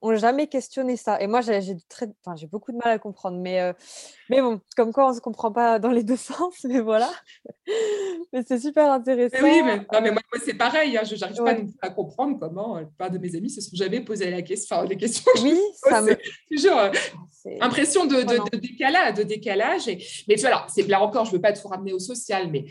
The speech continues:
Speaker 1: Oui.
Speaker 2: qui s'explique aussi par le fait que nous sommes une, une minorité, quoi. Et donc, forcément,
Speaker 1: Exactement.
Speaker 2: euh, ce décalage est valable dans les deux sens, quoi. Tout à fait. Mm.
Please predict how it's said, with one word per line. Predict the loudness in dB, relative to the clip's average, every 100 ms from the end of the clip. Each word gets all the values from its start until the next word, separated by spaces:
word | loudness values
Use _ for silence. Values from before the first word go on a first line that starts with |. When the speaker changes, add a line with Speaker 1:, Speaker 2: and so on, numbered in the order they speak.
| -6
Speaker 1:
Oui. | -4 -4
Speaker 2:
qui | -10
s'explique | -12 -14 -8 -4 2
aussi | 2 2 0 -2
par | 0 0
le | 0
fait | 0 -2 -4
que |
nous | -8 -6
sommes | -6 -4 -4
une, | -6
une | -6
minorité, | -4 -4 -4 -6 -4 -6 -8
quoi. | -10 -8
Et |
donc, | -8 -4
forcément, | -2 -2 0 2 2 2 -2
Speaker 1:
Exactement. | -10 -8 -6 0 2
Speaker 2:
euh, | 2 2 0 0 -2 -4 -8 -10
ce | -4
décalage | 0 0 2 2 0
est | -2 -4 -6 -6
valable | -4 -2
dans | -2
les | -2
deux | -2 -4
sens, | -8 -10 -12
quoi. | -14
Tout | -12 -8
à | -8
fait. | -10
Mm. | -16